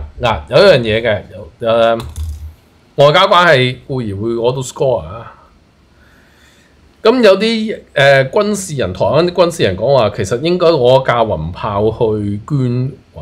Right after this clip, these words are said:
炮。其實如果唔係冇咗美國嗰個，我唔知美國肯唔肯幫手。如果美國肯幫手就好。捐雲炮，然後點啊？烏克蘭啲軍隊，呃，過嚟台灣受訓。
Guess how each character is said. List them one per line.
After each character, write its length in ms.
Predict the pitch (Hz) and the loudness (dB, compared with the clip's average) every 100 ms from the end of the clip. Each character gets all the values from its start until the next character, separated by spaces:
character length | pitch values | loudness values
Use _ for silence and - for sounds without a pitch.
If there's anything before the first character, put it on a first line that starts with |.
| 69 78 | -18 -14
炮。 260 | 95 87 | -12 -4
其 140 | 104 131 | 0 2
實 220 | 151 135 | 2 2
如 80 | 143 | 2
果 300 | 220 220 - | 2 2 -6
唔 260 | 143 123 123 | -6 -4 0
係 180 | 127 123 | 0 0
冇 180 | 117 | -2
咗 120 | 156 156 | 0 -2
美 200 | 123 131 | -2 0
國 220 | 147 127 | 0 2
嗰 260 | 156 147 | 4 4
個， 80 | 123 - _ 135 | 2 -6 _ -2
我 100 | 139 | 2
唔 100 | 190 | 2
知 120 | 151 | 0
美 100 | 226 | -2
國 100 | 160 | -4
肯 100 | 127 | -4
唔 40 | 127 | -4
肯 100 | 117 | -6
幫 200 | 120 123 | -8 -10
手。 160 | 85 | -10
如 60 | 90 | -2
果 100 | 170 | 0
美 80 | 220 | 0
國 120 | 151 | -2
肯 140 | 127 131 | -4 -4
幫 160 | 143 143 | -4 -6
手 120 | 123 | -8
就 60 | 127 | -12
好。 100 | - 73 78 _ _ _ _ _ _ _ _ _ _ _ _ | -18 -20 -20 _ _ _ _ _ _ _ _ _ _ _ _
捐 160 | 226 240 | 0 2
雲 320 | 190 87 87 | 2 0 -4
炮， 460 | 101 127 113 110 110 _ _ _ _ _ _ _ _ | -4 -2 0 -2 -4 _ _ _ _ _ _ _ _
然 180 | 113 120 | -2 0
後 60 | 120 | 2
點 160 | 139 | 2
啊？ 180 | 165 - - | 2 0 -2
烏 180 | 196 202 | 0 2
克 180 | 190 | 0
蘭 140 | 110 101 | -2 -8
啲 160 | 165 | -6
軍 260 | 156 151 156 | -2 0 -2
隊， 640 | 139 101 123 135 143 147 - _ _ _ _ _ - | -6 -6 -4 -4 -4 -6 -10 _ _ _ _ _ -4
呃， 300 | 101 98 101 | -2 -2 -4
過 360 | 127 123 117 | 0 4 4
嚟 120 | 90 92 | 2 -4
台 160 | - | -6
灣 200 | 85 127 | -2 -2
受 220 | 131 90 | -2 -6
訓。 160 | 85 | -8